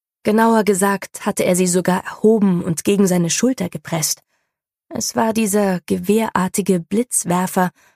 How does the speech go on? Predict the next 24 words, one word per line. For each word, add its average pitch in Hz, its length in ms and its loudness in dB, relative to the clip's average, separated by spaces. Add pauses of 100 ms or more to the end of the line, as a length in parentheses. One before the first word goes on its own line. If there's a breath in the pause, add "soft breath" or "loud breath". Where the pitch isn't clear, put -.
(140)
mit 190 160 2
dem 202 120 4
er 180 160 0
Ares 202 380 -2
und 175 120 0
mich 208 320 0
auf - 180 -10
Kreta 202 320 -2
gezwungen 185 580 2
hatte, 190 220 0
ihm 185 220 0
zu - 140 -6
folgen. 175 460 -2 (1200)
Jetzt - 440 -2
drohte 180 320 -2
er - 80 -2
mir 170 140 2
damit, 175 360 0 (600 soft breath)
weil 233 180 -8
ich 214 160 -8
mich 233 260 -4
hinter 269 380 -4
seinem 220 320 2
Rücken 240 400 -2